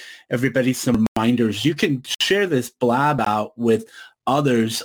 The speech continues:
on Twitter and Facebook. It'll capture a screen image of all of us. So, hey, we'd love it if you did that and shared that out to others out there in social media. Matt's pointing that way because it's probably there for him.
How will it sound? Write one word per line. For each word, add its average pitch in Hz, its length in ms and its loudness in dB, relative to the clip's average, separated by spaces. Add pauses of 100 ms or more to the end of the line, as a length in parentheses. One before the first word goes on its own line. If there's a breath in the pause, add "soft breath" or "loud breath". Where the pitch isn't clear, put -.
on 117 200 0
Twitter 135 440 2
and 107 160 0
Facebook. 147 720 0 (320 loud breath)
It'll 131 200 2
capture 147 560 -2
a 113 80 0
screen 135 420 0
image 139 340 2
of 131 140 0
all 135 180 2
of 139 140 0
us. 147 220 4
So, 117 360 0 (400 loud breath)
hey, 143 200 0
we'd 135 200 2
love 131 220 0
it 117 140 2
if 117 160 -2
you 117 80 0
did 113 220 0
that 117 240 0
and 117 80 -4
shared 120 300 -2
that 117 200 0
out 117 240 0
to 117 220 -4
others 113 400 0
out 110 200 -2
there 113 160 2
in 110 100 0
social 113 360 0
media. 107 580 4 (420 loud breath)
Matt's 143 320 0
pointing 123 340 2
that 123 200 0
way 113 140 0
because 117 360 0
it's 113 120 -6
probably 117 380 -2
there 113 260 2
for 113 160 0
him. 113 400 0